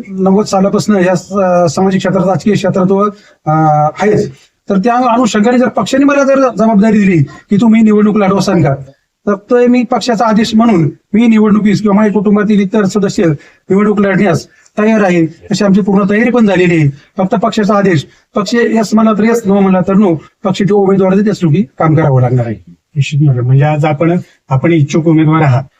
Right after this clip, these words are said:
Speaker 1: हो ना, इतके वर्ष आता काल परवा आलेली पोरं आज नगरसेवकाचं स्वप्न बघतात. तर मी नव्वद सालापासून जर या ठिकाणी काम करीत असेल, माझी एवढी कामं आहेत,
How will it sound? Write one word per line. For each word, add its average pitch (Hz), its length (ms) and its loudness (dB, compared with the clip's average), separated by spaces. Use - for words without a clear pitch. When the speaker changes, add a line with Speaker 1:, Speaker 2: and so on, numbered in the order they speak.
Speaker 1:
हो 285 160 0
ना, 151 140 0
इतके 147 320 0
वर्ष 254 220 0
आता 226 200 0
काल 320 240 0
परवा 320 240 0
आलेली 285 200 2
पोरं 285 220 0
आज 233 160 0
नगरसेवकाचं 220 580 0
स्वप्न 202 220 0
बघतात. 202 300 -2
तर 190 60 0
मी 233 340 2
नव्वद 262 300 0
सालापासून 233 480 0
जर 202 100 2
या 214 80 0
ठिकाणी 190 260 0
काम 190 200 2
करीत 190 160 2
असेल, 180 160 -2
माझी 196 160 2
एवढी 190 140 2
कामं 185 260 0
आहेत, 180 120 0